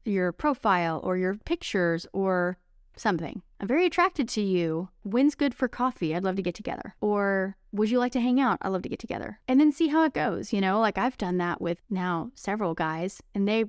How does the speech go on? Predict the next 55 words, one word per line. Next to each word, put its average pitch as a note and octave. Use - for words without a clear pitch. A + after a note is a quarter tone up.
may G3
or A3
may A3
not G#3+
be A3
aware G#3
that F3
I E3+
was E3
scouting F#3
them F3+
out F3
as F3+
a F3+
potential, F3
you G#3
know, F3
for, G#3
like, F3
a E3+
potential E3+
relationship F3+
or E3
dating G#3
experience F#3
or F#3
whatever. F3+
And, A#3
and A#3
then C4+
you E4+
get F#4
to D#4
read C4
them, E3+
like, -
how F#3
are G3
they A3+
responding C#4+
to -
me G3
in F3+
this F3
moment? E3+
If F#3
I G3
try G#3
to C4+
flirt C#4
with C4+
them A3+
in G#3
a G3+
little, F#3+